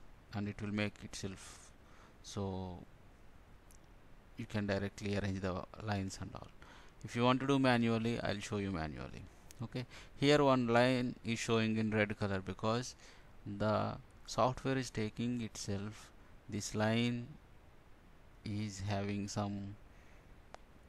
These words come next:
touch here with the copper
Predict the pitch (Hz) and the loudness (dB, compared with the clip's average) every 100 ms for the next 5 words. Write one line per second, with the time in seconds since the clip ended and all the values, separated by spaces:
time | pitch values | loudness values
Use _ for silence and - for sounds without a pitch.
0 | - - - 120 117 - - 104 95 98 | -20 -20 -2 0 0 -4 0 2 2 0
1 | - 143 - - 110 98 107 123 - - | -6 -16 -20 -12 -8 -4 -2 -2 -6 -18
2 | - - - - - - - - - - | -20 -20 -20 -20 -20 -20 -20 -20 -20 -20
3 | - - - - - - - - - 110 | -20 -20 -20 -20 -20 -20 -20 -20 -6 0
4 | 107 | 0